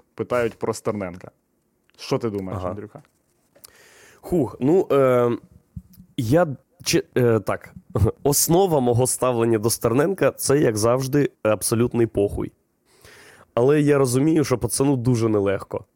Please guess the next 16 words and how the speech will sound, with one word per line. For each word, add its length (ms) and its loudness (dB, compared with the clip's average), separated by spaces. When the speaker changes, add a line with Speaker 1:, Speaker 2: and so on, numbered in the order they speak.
Speaker 1:
Мгм. 400 -6
Speaker 2:
Дуже 300 4
Speaker 1:
Да, 60 2
Speaker 2:
нелегко, 380 2
Speaker 1:
їбать, 220 0
Speaker 2:
і 140 2
Speaker 1:
супер, 160 4
ну. 80 2
Speaker 2:
я 120 2
проти 380 0
того, 340 0
щоб 160 -2
взагалі 460 2
людська 400 0
істота, 560 0
е, 60 -4